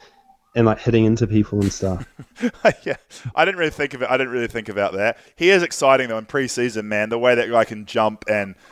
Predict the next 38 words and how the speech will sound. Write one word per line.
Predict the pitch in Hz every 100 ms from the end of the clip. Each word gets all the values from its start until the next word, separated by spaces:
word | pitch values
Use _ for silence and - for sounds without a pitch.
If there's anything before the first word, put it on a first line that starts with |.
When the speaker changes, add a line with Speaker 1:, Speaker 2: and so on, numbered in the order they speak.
| -
Speaker 2:
his | - 131
athleticism | 120 127 123 - 214 196 101
is | 101
just | 107
unbelievable. | 123 117 110 107 110
And | 117
I |
think | 113 151
that | 147 -
papers | - 131 123 110
over | 117 110
the | 110
fact | 120 110 - - _ -
people | 175
are | 156
like, | 131
"How | 185
could | 202 202
he |
be | 175
out | 156
of | 139
shape?" | - 117 98
You | 120
know, | 117
he's | -
springy. | - 170 123 87 - _ _
It's | -
like, | 156
imagine | 165 180 185 185
if |
he | 117
Speaker 1:
Mm. | 110
Speaker 2:
was, | 98
if | 139 156
he | 151
had | 151 143
LeBron's, | 127 127 135 131 127 -